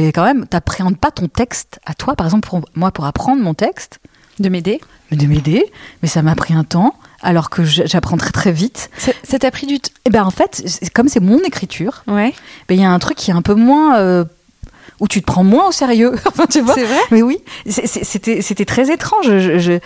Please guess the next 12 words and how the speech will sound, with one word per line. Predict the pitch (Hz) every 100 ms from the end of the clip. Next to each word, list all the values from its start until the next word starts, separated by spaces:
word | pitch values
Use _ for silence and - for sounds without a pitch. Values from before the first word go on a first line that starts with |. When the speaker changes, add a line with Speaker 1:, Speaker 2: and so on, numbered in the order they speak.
| - - -
Speaker 1:
de, | 180
de, | 170 196 170 -
de | 175
s'atteler | - 285 285 285 277 269 285 277 -
à | 180 180
l'apprentissage | 175 208 - - 247 - 240 - 247 254 226 170
comme | 208 208
si | - - 240
j'étais | 196 - 190
l'autrice, | 180 208 - - 220 214 -
euh, | 170 156 151 147 151
Speaker 2:
Ouais. | 214 214